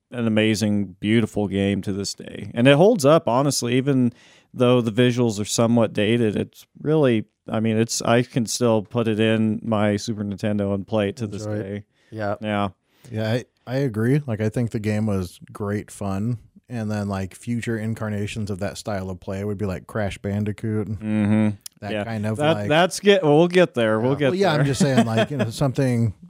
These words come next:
Speaker 3: along those lines. But, like, yeah, it was, it was a good game. How old are you?
Speaker 1: I am thirty-two.
Speaker 3: That explains the Super Nintendo.
Speaker 1: Yeah, I mean, to be fair, though, I, when I was about eleven, I bought an N E S, uh, with, like, uh,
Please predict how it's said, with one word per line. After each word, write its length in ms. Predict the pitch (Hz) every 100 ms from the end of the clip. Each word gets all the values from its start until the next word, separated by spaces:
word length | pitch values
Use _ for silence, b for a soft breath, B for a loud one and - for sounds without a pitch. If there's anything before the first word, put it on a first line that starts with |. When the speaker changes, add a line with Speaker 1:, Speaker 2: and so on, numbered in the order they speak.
| _
Speaker 3:
along 380 | 139 120 117 113
those 220 | 107 104
lines. 520 | 98 104 101 98 98 -
But, 240 | 104 82
like, 380 | 110 98 95 -
yeah, 180 | 110 82
it 40 |
was, 240 | 107 107 - -
it 40 |
was 100 | 117
a 40 | 110
good 180 | 104
game. 140 | 98 95
How 160 | - 240
old 140 | 247
are 40 | 254
you? 220 | 254 247 _ b b b -
Speaker 1:
I 160 | 143 165
am 140 | 151
thirty-two. 460 | 165 151 123 104 - _ _ _ _ _ _ _ _ -
Speaker 3:
That 140 | 110
explains 420 | 85 - 87 98
the 60 | 95
Super 280 | - 104 98
Nintendo. 440 | 110 110 104 107 B B B B B -
Speaker 1:
Yeah, 240 | 135 120 131
I 120 | 151
mean, 200 | 165 160
to 160 | - 220
be 220 | 226 185
fair, 380 | - 147 147 160
though, 400 | 147 143 139 135
I, 720 | 131 127 131 135 135 131 127 123
when 160 | 123 123
I 60 |
was 100 | 131
about 200 | 123 131
eleven, 540 | 113 110 113 113 107 110
I 300 | 107 110 107
bought 520 | 95 110 110 110 104
an 180 | 113 107
N 160 | 113
E 120 | 110 110
S, 480 | 110 110 - - -
uh, 240 | 113 107 104
with, 280 | 101 - - -
like, 300 | - 110
uh, 80 | -